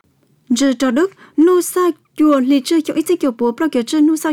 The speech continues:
chùa lì chư chồng ở trên đỉnh cọc bê. Trắng tràng nó tư hai tờ, lù tê trường Nga khó kế rứ rù bù tư nhập bê sinh,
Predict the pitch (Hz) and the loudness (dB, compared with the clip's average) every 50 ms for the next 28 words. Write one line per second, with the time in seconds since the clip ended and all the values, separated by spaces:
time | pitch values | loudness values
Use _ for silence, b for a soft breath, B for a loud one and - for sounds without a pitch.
0 | 294 - 294 269 240 277 254 - 302 302 277 - 277 247 - 285 - 285 247 226 | -4 -2 -2 -2 0 -2 -2 -2 -2 -2 -2 -2 -4 -4 -4 -4 -2 0 0 0
1 | 214 214 240 208 196 - 262 262 262 254 226 b b b b b b b b b | 0 -2 -4 -6 -4 -2 0 0 0 0 -2 b b b b b b b b b
2 | b b b - 240 285 359 403 - 269 226 220 220 269 285 - 330 302 294 247 | b b b -2 0 0 0 0 -2 -2 -2 -2 -2 -2 -2 -2 0 0 0 0
3 | 233 - 262 247 233 226 220 220 226 240 240 240 233 359 330 - 277 240 233 247 | -2 0 0 0 2 2 2 2 2 2 0 0 0 -2 -2 0 0 0 0 0
4 | 254 254 254 254 - - 240 294 320 - 247 262 311 302 - 294 392 320 277 240 | 0 -2 -2 -4 -4 -4 -4 -2 -2 -2 -2 -2 -2 -2 -2 -4 -4 -2 -2 -4
5 | 226 - 254 233 339 349 320 254 - 262 247 214 - - 247 226 202 | -4 -4 -4 0 2 2 2 2 0 -2 -4 -4 -2 -2 0 0 0